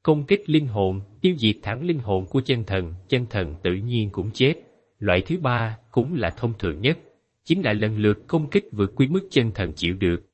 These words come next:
Lực công kích mạnh mẽ sẽ không ngừng làm không gian bí ẩn trong cơ thể chân thần, cũng chính là chân thần chi tâm bắt đầu sinh ra tổn hại thậm chí vỡ nát.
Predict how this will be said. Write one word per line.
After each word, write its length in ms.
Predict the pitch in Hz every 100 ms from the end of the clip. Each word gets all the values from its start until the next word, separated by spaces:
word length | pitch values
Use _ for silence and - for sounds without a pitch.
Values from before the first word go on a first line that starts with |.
| - _
Lực 280 | 120 147 -
công 240 | 170 160 151
kích 200 | 226 -
mạnh 240 | 104 110
mẽ 320 | 92 113 170 185
sẽ 180 | - 143
không 200 | 170 139
ngừng 220 | 113 104
làm 280 | 92 95 98
không 320 | - 123 117
gian 200 | 117 113
bí 140 | 131 175
ẩn 260 | 90 135 -
trong 180 | 117 -
cơ 140 | 110
thể 160 | - 104
chân 240 | - 117 -
thần, 240 | 95 80 90 - _
cũng 200 | 127 165
chính 220 | 180 185
là 180 | 131 82
chân 260 | - 135 131
thần 200 | 104 90
chi 160 | - 131
tâm 300 | 127 113 113 -
bắt 220 | 170 -
đầu 140 | 98
sinh 220 | 92 135 127
ra 160 | 131
tổn 260 | - 101 165
hại 300 | 104 73 80
thậm 180 | - 90
chí 200 | - 156
vỡ 200 | 123 95 127
nát. 220 | 147